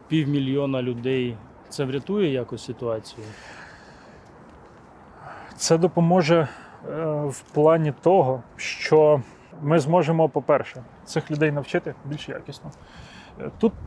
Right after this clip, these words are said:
Speaker 2: питання мобілізації, проблем не в тому, що дійсно,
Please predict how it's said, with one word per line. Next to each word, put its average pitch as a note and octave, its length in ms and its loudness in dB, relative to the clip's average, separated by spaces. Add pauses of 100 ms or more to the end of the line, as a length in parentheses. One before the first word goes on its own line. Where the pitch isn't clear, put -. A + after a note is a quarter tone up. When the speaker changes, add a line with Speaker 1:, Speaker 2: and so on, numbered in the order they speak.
Speaker 2:
питання A3 360 2
мобілізації, F#3+ 800 2
проблем F#3 480 2
не F3+ 80 2
в D#3 80 -4
тому, G3+ 360 2
що - 260 -6
дійсно, E3+ 480 -2